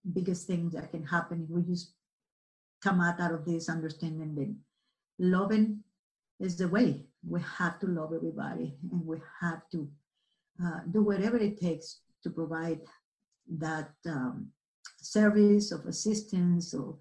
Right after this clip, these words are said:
uh, provide a hand to the people that need it. So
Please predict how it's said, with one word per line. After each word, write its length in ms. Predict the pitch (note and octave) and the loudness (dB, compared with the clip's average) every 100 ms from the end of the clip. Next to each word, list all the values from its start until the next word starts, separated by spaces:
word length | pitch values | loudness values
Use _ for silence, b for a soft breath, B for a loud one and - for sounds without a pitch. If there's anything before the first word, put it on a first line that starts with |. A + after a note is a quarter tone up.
| b b b b b | b b b b b
uh, 260 | - - F3+ | -18 -10 -2
provide 340 | G3+ G3 G3+ G#3 | 0 2 4 4
a 60 | |
hand 440 | G#3 A#3 G#3+ E3 E3 - _ | 4 4 2 0 -4 -10 _
to 100 | G3+ | -4
the 100 | F3 | -4
people 360 | - F3+ F3 E3+ | -2 -4 -2 -4
that 120 | D3+ | -2
need 240 | D#3 E3 | -4 -4
it. 240 | D#3+ - - - _ _ _ _ _ - | -6 -10 -16 -20 _ _ _ _ _ -12
So 520 | - E3+ D#3 D3+ | -6 -4 -4 -6